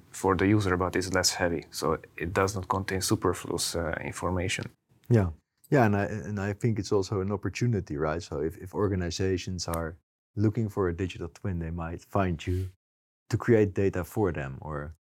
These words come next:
Speaker 1: Indeed, indeed.
Speaker 2: Yeah.
Speaker 1: I almost forgot to mention that, uh, the three D bug itself, <laughs> basically,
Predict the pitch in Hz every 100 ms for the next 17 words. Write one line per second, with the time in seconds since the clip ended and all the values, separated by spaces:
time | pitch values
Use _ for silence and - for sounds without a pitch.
0 | - - 104 107 101 - 98 95 98 95
1 | - - _ - - - - 92 92 101
2 | 104 107 101 95 - 101 107 98 92 95
3 | 101 95 92 90 92 101 107 104 98 95
4 | 101 101 113 101 - 131 - 147 - 147
5 | 127 - - - - - 123 107 113